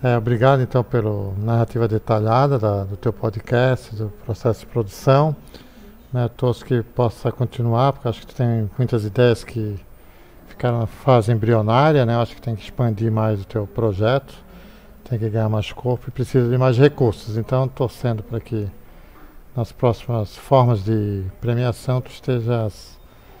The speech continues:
com ele já, né, pronto para que seja agraciado de alguma forma.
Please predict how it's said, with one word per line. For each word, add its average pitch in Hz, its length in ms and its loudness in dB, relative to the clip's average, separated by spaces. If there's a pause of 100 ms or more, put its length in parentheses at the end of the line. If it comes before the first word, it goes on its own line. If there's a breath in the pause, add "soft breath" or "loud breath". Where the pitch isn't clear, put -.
(380 soft breath)
com 147 160 6
ele 156 280 8
já, 117 420 4
né, 117 220 -4 (160)
pronto 143 580 2 (260)
para 123 160 -4
que - 140 -12
seja 110 560 0
agraciado 117 720 2
de 107 80 -2
alguma 117 240 2
forma. 92 340 -4